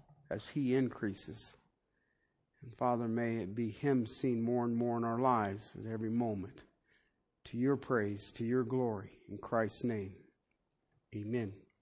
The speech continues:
Three eighteen, "But we all,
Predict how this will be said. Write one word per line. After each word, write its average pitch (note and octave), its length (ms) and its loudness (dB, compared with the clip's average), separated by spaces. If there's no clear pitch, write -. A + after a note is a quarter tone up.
Three G#3+ 220 12
eighteen, G#3 600 8
"But D#3 160 10
we G#3+ 200 12
all, E3 460 12